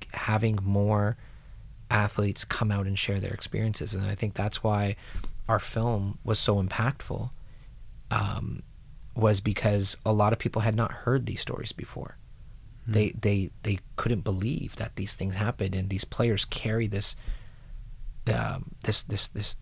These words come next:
Speaker 1: this pain, this baggage, this, you know, everyday feeling, right, of, of isolation, of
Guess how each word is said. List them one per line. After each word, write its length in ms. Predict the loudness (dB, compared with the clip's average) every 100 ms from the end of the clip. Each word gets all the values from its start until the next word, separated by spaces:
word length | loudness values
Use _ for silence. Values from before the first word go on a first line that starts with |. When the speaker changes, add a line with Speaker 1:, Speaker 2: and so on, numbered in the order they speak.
| -4
Speaker 1:
this 180 | -4 -4
pain, 420 | -6 0 2 2 0
this 140 | -2
baggage, 520 | -2 -2 0 -2 -2
this, 220 | -4 -4 -6 -12 -16 -12 -4
you 80 |
know, 80 | -2
everyday 360 | 2 4 4 4
feeling, 500 | 2 0 0 -2 -8 -12 -6
right, 300 | -2 -2 -4 -6 -2
of, 320 | 0 -2 -8 -18 -18 -20 -18 -14 -6
of 120 | -4 0
isolation, 800 | 2 2 2 2 2 2 -2 -6
of 300 | -8 -8 -12